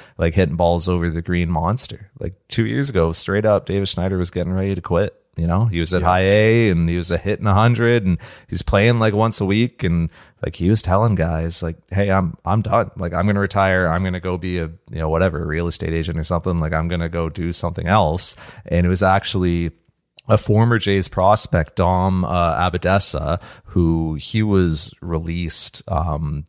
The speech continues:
Speaker 1: t-, in the pandemic season or right after it, but kinda similar guy to Davis Schneider, like, super late round pick and didn't get a ton of opportunities and it really wasn't working out for him. And he was released, and Schneider texted Abadessa and was like, "Hey man, like, I'm gonna quit."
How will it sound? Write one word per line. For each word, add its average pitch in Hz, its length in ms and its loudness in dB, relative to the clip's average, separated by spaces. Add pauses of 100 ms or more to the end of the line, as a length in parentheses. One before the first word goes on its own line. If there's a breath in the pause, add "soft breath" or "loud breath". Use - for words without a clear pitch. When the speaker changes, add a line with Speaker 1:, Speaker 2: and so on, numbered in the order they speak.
Speaker 1:
t-, - 140 -10 (200)
in 80 180 -2
the 78 60 -2
pandemic 82 640 -4
season 92 560 -2
or 78 100 -2
right 80 200 0
after 87 440 2
it, 98 220 2 (240 loud breath)
but 87 160 0
kinda 107 180 4
similar 98 300 0
guy 95 240 4
to 98 80 0
Davis 95 280 0
Schneider, 95 360 2
like, 82 160 -2
super 95 300 -2
late 90 260 2
round 87 340 0
pick 90 460 2
and 76 160 -4
didn't 87 220 -4
get 90 160 0
a 90 80 0
ton 90 200 0
of 82 80 2
opportunities 82 1040 0
and 76 120 -6
it 80 40 -4
really 90 240 0
wasn't 85 320 0
working 82 220 -4
out 85 160 0
for 85 180 0
him. 82 200 0 (240 loud breath)
And - 80 -8
he 90 120 2
was 92 140 2
released, 87 520 0
and 85 100 -6
Schneider 87 580 -2 (140)
texted - 380 0
Abadessa 78 540 -2
and 73 120 -4
was 73 160 -8
like, 73 100 -6
"Hey 85 160 -2
man, 78 300 -2
like, 71 200 -8
I'm 85 160 -4
gonna 82 140 -4
quit." 95 420 2